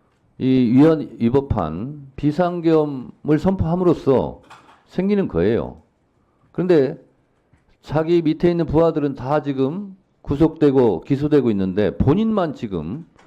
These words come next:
체포영장을 거부하면서 지금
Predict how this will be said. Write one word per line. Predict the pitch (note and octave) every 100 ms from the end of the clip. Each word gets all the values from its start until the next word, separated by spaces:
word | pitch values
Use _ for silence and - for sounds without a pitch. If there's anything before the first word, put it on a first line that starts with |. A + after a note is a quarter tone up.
| _ _
체포영장을 | - G#3 G#3+ F#3 D#3 C#3 C3+ B2+ A#2+ G#2
거부하면서 | - G#2+ A#2+ A#2 G2+ E2 G2+ D#2 B1+ - _ _ - - - _
지금 | - D#3+ D#3+ D3 A#2